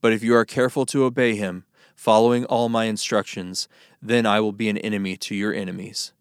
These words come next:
and I will oppose those who oppose you.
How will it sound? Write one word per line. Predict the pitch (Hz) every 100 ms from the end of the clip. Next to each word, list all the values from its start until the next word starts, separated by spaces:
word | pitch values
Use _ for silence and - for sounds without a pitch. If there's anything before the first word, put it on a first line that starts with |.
| _ -
and | 107
I |
will | 110 110
oppose | 101 123 120 107
those | 104 110 113 110 -
who | 107
oppose | 95 113 107 101
you. | 101 98 92 90